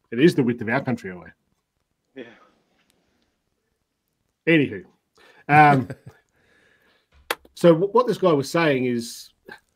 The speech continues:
Speaker 1: basically you've got no idea what you're doing. You've got star trails and this, and it's because you're not using a shutter release or the timer.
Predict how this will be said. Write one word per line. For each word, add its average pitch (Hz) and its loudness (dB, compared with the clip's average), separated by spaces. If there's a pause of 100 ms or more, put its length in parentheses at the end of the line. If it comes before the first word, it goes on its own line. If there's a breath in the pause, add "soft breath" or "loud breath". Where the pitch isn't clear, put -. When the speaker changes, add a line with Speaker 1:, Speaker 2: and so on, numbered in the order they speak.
(1400)
Speaker 1:
basically 151 4
you've 131 -2
got 113 -8
no 120 -6
idea 104 -12
what 95 -18
you're 87 -20
doing. 143 -2 (1120)
You've 98 -14
got 110 -16
star 160 0
trails 123 -8
and 107 -10
this, 117 -10
and 120 -12
it's 107 -16
because 185 2
you're 131 0
not 127 -4
using 120 -6
a 107 -12
shutter 117 -10
release 101 -14
or 95 -16
the 95 -18
timer. 92 -16